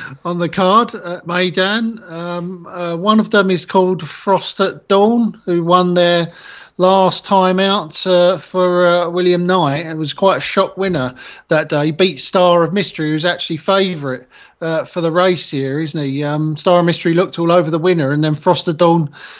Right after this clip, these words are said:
sort of came and, uh, well, I thought beat him quite comfortably. So I can't really understand, uh, why Star of Mystery is,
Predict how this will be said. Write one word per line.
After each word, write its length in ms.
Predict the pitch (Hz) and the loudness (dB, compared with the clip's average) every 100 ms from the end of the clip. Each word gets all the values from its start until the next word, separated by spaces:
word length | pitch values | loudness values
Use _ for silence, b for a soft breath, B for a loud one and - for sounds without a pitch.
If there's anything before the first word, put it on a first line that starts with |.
| B | B
sort 160 | - 156 | -8 -6
of 40 | |
came 320 | - 180 175 | 0 2 2
and, 240 | 175 165 170 | 2 0 2
uh, 460 | 175 170 170 175 | 4 4 2 -2
well, 500 | 185 220 196 254 185 | -6 -10 -6 -4 -2
I 60 | 147 | -2
thought 300 | - 180 160 | -2 -4 -2
beat 200 | 196 190 | 0 0
him 160 | 180 180 | 0 0
quite 320 | 214 202 - | 2 2 0
comfortably. 640 | - 262 247 175 135 127 | 0 0 0 -4 -2 -4
So 160 | 123 175 | 0 0
I 40 | |
can't 340 | 170 254 156 185 | 0 -2 0 4
really 380 | 208 208 147 | 6 6 2
understand, 720 | 113 110 113 - 110 120 127 - B B B B | 0 -6 -8 -6 -6 -6 -8 -10 B B B B
uh, 280 | 147 135 117 | -2 0 0
why 480 | 147 151 143 139 | 0 0 2 2
Star 340 | 135 - 147 135 | 0 0 2 2
of 60 | |
Mystery 440 | 131 131 - 143 131 | 0 -2 0 2 4
is, 280 | 131 - | 2 0